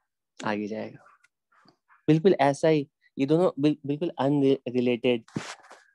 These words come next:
अ, ये mechanics का एक question था और ये electromagnetism में charge particle का motion है, इसमें कोई relationship नहीं है आपस में। लेकिन चार्ज पार्टिकल के, की जो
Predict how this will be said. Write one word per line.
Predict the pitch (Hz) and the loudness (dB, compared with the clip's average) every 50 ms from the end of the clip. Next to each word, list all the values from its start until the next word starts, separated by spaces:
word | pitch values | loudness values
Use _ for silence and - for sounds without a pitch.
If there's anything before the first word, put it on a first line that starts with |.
| _ _ _ _ _ - - | _ _ _ _ _ -14 -12
अ, | 113 113 | -10 -10
ये | 113 120 127 120 | -6 -6 -4 -4
mechanics | 131 135 127 131 127 - 123 117 117 120 127 123 - - - | -4 -4 -2 -2 -2 0 0 -2 0 -2 -2 -4 -6 -10 -8
का | - 139 123 123 120 120 117 - _ _ - | -4 0 0 2 2 0 -2 -4 _ _ -4
एक | - 127 123 - _ _ - - | -4 -4 -4 -4 _ _ -10 -4
question | - 123 120 - - 120 113 113 | -2 -2 -2 0 0 0 0 -2
था | 117 120 113 110 113 | -4 -6 -4 -4 -2
और | 113 110 113 110 113 | -2 -2 -2 -2 0
ये | 120 117 117 | 0 0 0
electromagnetism | 113 113 113 113 - 127 120 117 113 110 113 113 113 120 117 117 117 113 | 0 0 -2 -2 -4 -4 -2 -2 -2 0 0 -2 -2 -2 -2 0 0 2
में | 113 113 113 | 2 2 0
charge | 113 113 113 110 | 0 -2 -2 -2
particle | 113 - 117 113 110 117 117 110 107 | -4 -6 -8 -8 -6 -6 -6 -6 -6
का | 110 113 110 | -4 -4 -4
motion | 110 110 107 - - 107 113 | -4 -6 -8 -8 -4 0 0
है, | 113 | 0
इसमें | 113 - - 120 | 0 0 -2 0
कोई | 120 131 131 | 2 4 4
relationship | 120 120 117 117 117 117 143 139 135 143 135 | 6 6 6 4 2 2 0 0 0 -2 -2
नहीं | 139 147 147 | -2 0 0
है | 135 | 0
आपस | 113 113 - - - - - - | 0 -2 -4 -8 -20 -20 -20 -20
में। | 107 - _ _ _ _ _ _ _ _ _ _ _ - | -20 -20 _ _ _ _ _ _ _ _ _ _ _ -8
लेकिन | 113 110 113 117 117 131 147 147 147 143 143 139 - _ _ _ _ _ _ _ _ _ _ _ _ _ - - - | -4 -2 0 0 0 0 0 0 0 0 -2 -4 -8 _ _ _ _ _ _ _ _ _ _ _ _ _ -20 -10 -4
चार्ज | - 127 131 131 - | 0 0 0 0 0
पार्टिकल | - 143 139 - 139 - 151 143 143 139 | 2 0 0 0 -2 -2 -2 -2 -2 -2
के, | - _ - 143 143 143 139 135 135 | -8 _ -6 -4 -4 -2 -2 -4 -6
की | - - - - - - 139 135 | -8 -12 -16 -18 -10 -8 -6 -4
जो | 131 139 139 131 127 - _ | -2 0 0 0 -2 -6 _